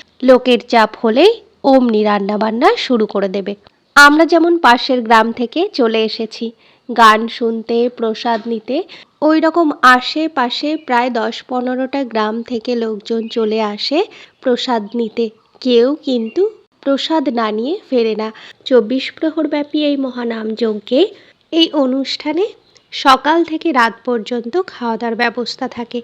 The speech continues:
যত রাতই হোক না কেন, লোক থাকলেই খাওয়া দাওয়ার ব্যবস্থা থেকেই যায়। আজ না হয় ভিড় হয়নি, কিন্তু প্রথম দিন আগেই বললাম, সেই জন্য লোকের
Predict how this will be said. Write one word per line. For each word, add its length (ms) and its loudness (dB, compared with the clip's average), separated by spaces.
যত 300 4
রাতই 360 4
হোক 280 -4
না 140 -4
কেন, 340 -6
লোক 260 4
থাকলেই 520 0
খাওয়া 320 4
দাওয়ার 220 2
ব্যবস্থা 480 -2
থেকেই 460 -4
যায়। 220 -10
আজ 320 4
না 120 2
হয় 240 2
ভিড় 300 -2
হয়নি, 460 -6
কিন্তু 500 -2
প্রথম 440 0
দিন 200 -2
আগেই 340 -2
বললাম, 460 -2
সেই 220 -4
জন্য 180 -4
লোকের 380 -2